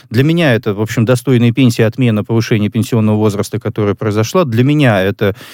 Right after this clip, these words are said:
серьёзные социальные гарантии имущественного и неимущественного характера, а не поддержка, так сказать, многодетных семей лишь только, хотя это действительно имеет, э, важное значение.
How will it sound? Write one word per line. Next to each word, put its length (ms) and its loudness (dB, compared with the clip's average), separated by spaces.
серьёзные 600 0
социальные 500 0
гарантии 680 0
имущественного 480 0
и 60 0
неимущественного 520 2
характера, 600 0
а 60 0
не 200 0
поддержка, 540 -2
так 120 -4
сказать, 280 -8
многодетных 500 0
семей 280 0
лишь 240 0
только, 340 -4
хотя 260 -4
это 160 -4
действительно 400 -4
имеет, 220 0
э, 280 2
важное 360 0
значение. 480 -2